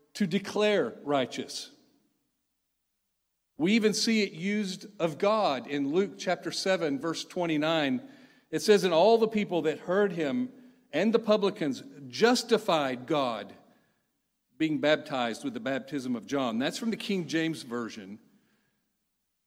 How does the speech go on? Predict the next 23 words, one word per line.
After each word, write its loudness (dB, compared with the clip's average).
The -10
English -2
Standard -2
Version -2
uses -4
the -8
same -2
idea, -4
but -8
just -8
gives -4
you -6
the -6
definition 0
of -4
the -4
word. -4
It, -2
it -4
says, -6
"declared -2
God -2
just." -6